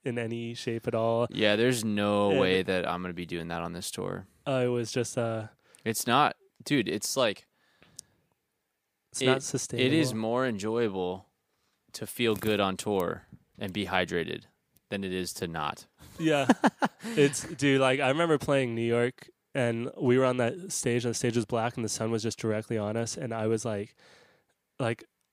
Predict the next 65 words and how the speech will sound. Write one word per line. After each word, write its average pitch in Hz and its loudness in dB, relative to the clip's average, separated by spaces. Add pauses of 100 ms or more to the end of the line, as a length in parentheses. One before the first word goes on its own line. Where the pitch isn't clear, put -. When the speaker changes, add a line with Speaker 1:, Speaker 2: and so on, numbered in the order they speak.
(120)
Speaker 1:
you 120 -4
guys 139 4
all 131 6 (120)
slowly 127 -2
started 123 0
getting 117 0
shade 110 -6
the 127 -6
whole 139 -4
set, - -2
and 127 -4
I 123 -6
was 117 -6
like, 110 -6
"Fucking 120 -10
finally, 110 -6
like, 110 -4
I'm 113 -4
about 110 -2
to - -10
get 113 0
a 120 -2
little 113 0
bit 110 0
of - -6
shade," 113 -2
and 123 -6
I 104 -6
just 107 -8
never 107 -4
got 101 -4
it. 110 2
I 120 -2
was 113 0
the 127 4
only 113 2
one 110 2
in 110 -2
the 110 0
sun 113 -2
for, - -4
like, 117 0 (380)
the 120 2
whole 113 4
show, 113 2 (180)
Speaker 2:
<laughs> - -10
Speaker 1:
and 123 6
I 120 6
was 127 6
like, 117 4 (320)
I 127 8
was 127 8
like, 120 6
"I'm 123 0
gonna 123 4
fucking 104 -4
die 101 -2
right 104 -4
now." 107 -6
Speaker 2:
It's 113 -4
brutal 117 2
when, 98 -2
uh, 90 -2 (240)
when 107 -4
the 98 -4